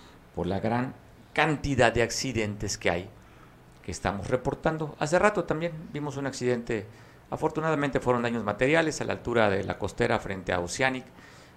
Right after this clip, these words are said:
Ahí ahorita Capama está desensolvando el, pues, la conducción de aguas negras, el carril central, por si usted transita por esta zona y por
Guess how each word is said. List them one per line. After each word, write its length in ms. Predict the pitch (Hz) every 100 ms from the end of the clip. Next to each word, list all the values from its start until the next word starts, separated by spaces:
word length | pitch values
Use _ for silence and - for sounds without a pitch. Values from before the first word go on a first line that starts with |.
| -
Ahí 240 | - 110 113
ahorita 720 | 110 113 110 98 90 85 -
Capama 420 | - - 117 117
está 160 | 98 110
desensolvando 880 | 104 - 98 98 95 110 110 95 - - - - - -
el, 540 | - 85 82 80 76 90 - - - - - - -
pues, 140 | 85
la 280 | 80 82 82
conducción 440 | 87 87 - 113
de 80 | 117
aguas 260 | 107 107 110
negras, 440 | 135 139 147 - - - - -
el 120 | 110
carril 360 | - 104 117 117
central, 540 | 110 107 131 143 143
por 140 | - 104
si 100 | -
usted 180 | 123 110
transita 440 | 104 98 - 110
por 120 | 104
esta 220 | 110 -
zona 280 | 104 123 107
y 80 | 104
por 320 | 104 95 82